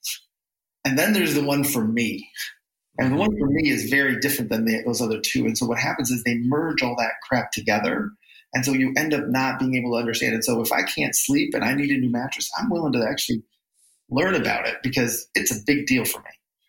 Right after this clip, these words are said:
Speaker 2: Right. You, you, you'll invest the time. Um,
Speaker 1: Exactly.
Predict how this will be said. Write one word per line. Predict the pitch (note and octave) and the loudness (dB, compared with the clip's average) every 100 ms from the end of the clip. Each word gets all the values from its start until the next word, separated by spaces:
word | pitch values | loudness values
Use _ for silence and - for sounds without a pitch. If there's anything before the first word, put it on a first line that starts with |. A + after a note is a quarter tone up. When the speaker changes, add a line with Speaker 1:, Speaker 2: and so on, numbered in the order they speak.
| - | 0
Speaker 2:
Right. | G#2 F2 | 0 2
You, | G2 | 0
you, | G2+ G#2+ | 0 -2
you'll | G#2 A2 | 0 0
invest | G2+ F2+ G2+ F#2+ - - | 0 0 -2 -2 -10 -8
the | F#2+ | -8
time. | - F#2+ F2 D#2+ - _ - - - A#2 | -2 -2 -2 -6 -16 _ -20 -12 0 4
Um, | G#2 | 4
Speaker 1:
Exactly. | G#2 | 2